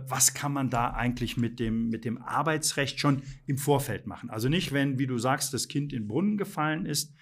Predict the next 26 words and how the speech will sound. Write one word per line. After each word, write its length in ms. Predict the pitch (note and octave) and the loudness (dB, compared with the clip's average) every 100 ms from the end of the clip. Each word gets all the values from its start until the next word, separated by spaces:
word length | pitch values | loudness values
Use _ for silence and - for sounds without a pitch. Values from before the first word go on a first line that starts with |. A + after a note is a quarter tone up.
| - - - - | -20 -20 -20 -2
äh, 280 | C3+ C#3 | 0 0
sondern 380 | A#2+ C3 B2+ A#2+ | 0 2 2 2
was, 320 | A2+ - - | 0 -2 -2
was 180 | A2+ - | -2 -4
kann 180 | - A2+ | -4 -2
man 160 | G#2+ G2+ | -2 -2
da 140 | F#2+ | -2
machen? 320 | G2 G#2+ G#2 | -2 -2 -4
Und, 180 | A2 G2+ - - - - | -6 -8 -16 -20 -20 -12
äh, 200 | - A#2+ | -4 -2
bevor 340 | A2+ C3 G#3 A3+ | 0 4 4 6
wir 100 | F#3 | 6
da 160 | D3+ | 6
vielleicht 400 | D#3 D#3+ C#3+ D#3 | 4 4 4 4
auch 100 | D3 | 0
mal 140 | C3+ C#3 | 2 0
in 180 | - C3 | 0 -2
die 120 | C3 | 0
Gestaltungsmöglichkeiten 2000 | A#2 - C3+ C3 F#3+ - F#3 - E3 F3+ E3+ E3+ D#3+ - - C#3 D3 D3+ D3 C#3+ C#3+ - - _ | 0 0 4 4 4 0 -2 0 0 0 0 -2 -2 -4 0 0 0 0 0 -2 -6 -20 -20 _
einsteigen, 1300 | - A#2+ E3+ F#3+ - C#3 C#3+ D#3 D#3+ E3+ E3 E3 E3 - - _ | -2 0 2 0 0 2 4 4 2 0 2 2 -2 -14 -20 _
ähm, 1200 | - C3 C3+ C#3 C#3+ C#3+ D3 C#3+ C#3 C#3+ C#3+ - - - - - E2+ | -2 0 2 2 0 2 2 2 0 -4 -10 -12 -14 -18 -14 -10 -4
sehe 300 | A#2+ B2+ D#3+ | 0 2 2
ich 280 | F3 C3+ - | 2 -2 0
häufig, 880 | C3 C#3+ E3+ E3+ E3+ E3 E3 - - _ - C#3+ _ _ | 2 2 0 2 6 6 4 -10 -16 _ -20 -20 _ _
äh, 280 | B2+ B2+ B2+ C3 | 0 2 0 0
dass 420 | C3 A#2 - - | 0 2 0 -2